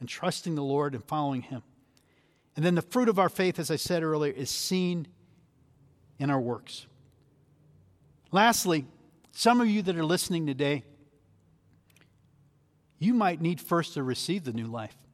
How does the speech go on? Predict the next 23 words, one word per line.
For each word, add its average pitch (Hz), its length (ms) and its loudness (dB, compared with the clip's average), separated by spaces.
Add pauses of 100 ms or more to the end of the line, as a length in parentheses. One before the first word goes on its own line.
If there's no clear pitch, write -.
(600)
Maybe 254 220 0
you 196 80 0
have 180 180 0
not 170 240 -2
yet 165 200 0
trusted 170 440 -6
in 156 80 -4
Christ. 165 320 -2
You 208 80 2
may 220 140 4
have 180 100 4
just 180 240 -4
realized 190 420 2 (300)
as 151 160 0
you're 185 100 2
listening 185 360 2
to 170 40 0
this 165 140 -4
message, 190 400 0 (880)
"I'm 214 160 2
not 208 160 4
really 226 180 6
saved." 370 480 0